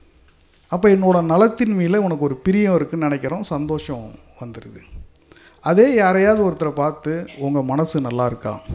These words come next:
கேட்டா என்ன ஆயிடுது? ரொம்ப அஃபண்ட் ஆயிடுறாங்க. அப்போ வந்து ஒரு நலம் அப்படின்றதே நம்ம ஒரு உடல் நலனா தான் நினைக்கிறோமே தவிர, ஒரு மனநலன் பத்தி நம்ம கவலைப்படுறதில்ல. ஏன் கவலைப்படுறதில்ல அப்படின்னா,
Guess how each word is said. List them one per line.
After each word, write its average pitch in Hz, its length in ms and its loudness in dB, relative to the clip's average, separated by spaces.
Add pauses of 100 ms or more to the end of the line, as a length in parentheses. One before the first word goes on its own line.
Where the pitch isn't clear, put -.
(460)
கேட்டா 139 300 -2
என்ன 123 200 -6
ஆயிடுது? 110 400 -10 (1160)
ரொம்ப 139 440 -2
அஃபண்ட் 156 300 -4
ஆயிடுறாங்க. 110 400 -12 (840)
அப்போ 170 220 0
வந்து 220 220 2
ஒரு 190 140 4
நலம் 220 500 4
அப்படின்றதே 180 680 4
நம்ம 202 200 0
ஒரு 147 240 0
உடல் 202 300 2
நலனா 143 420 -2
தான் 143 160 -6
நினைக்கிறோமே 120 520 -10
தவிர, 117 500 -12 (1120)
ஒரு 180 260 2
மனநலன் 180 720 0
பத்தி 175 220 -4
நம்ம 175 160 -4
கவலைப்படுறதில்ல. 127 960 -6
ஏன் 190 300 -2
கவலைப்படுறதில்ல 135 920 -6
அப்படின்னா, 120 540 -10